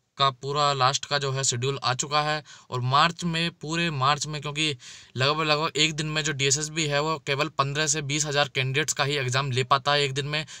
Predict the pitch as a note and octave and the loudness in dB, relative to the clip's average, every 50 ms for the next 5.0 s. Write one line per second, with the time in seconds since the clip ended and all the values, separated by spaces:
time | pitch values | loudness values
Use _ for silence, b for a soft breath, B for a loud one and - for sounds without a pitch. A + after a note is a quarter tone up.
0 | B B B2+ C#3 D3+ C#3+ - - E3+ E3+ F3+ F3 - - B2+ - - A#2+ A#2+ A2+ | B B -2 -2 -2 -2 -6 -2 2 2 2 2 2 0 -2 -4 -4 -4 -4 -4
1 | G#2 G2 - B B B B C#3 C#3+ C#3+ - - E3 D#3 - E3+ - - - D#3+ | -4 -6 -8 B B B B 0 0 2 0 -2 -2 -2 -2 -2 -4 -6 -6 -4
2 | D#3+ D#3 D#3+ - - C#3+ C3+ C3+ C3+ D#3 E3+ - D3 D3+ D#3+ D#3 D#3+ D#3+ D3 B2+ | -4 -4 -4 -2 0 0 0 0 2 0 0 0 0 -2 -2 -2 -2 -4 -4 -4
3 | C3 D3+ D3 B2+ B2 A#2+ A#2+ B2 C#3+ D3+ D#3 D#3 D#3 D3+ C3+ A#2 C3 C3+ C3+ C3 | -4 -4 -2 0 2 2 2 2 2 0 0 0 -2 -2 -2 -2 -2 0 2 2
4 | C3+ C#3+ - - - D3+ D3+ D3+ D3+ D3 C3+ B2 A#2+ A#2+ B2 B2+ B2 A#2+ - | 2 2 0 -2 -2 -2 -2 -2 -2 -2 -4 -6 -4 -2 -2 0 -2 -2 -4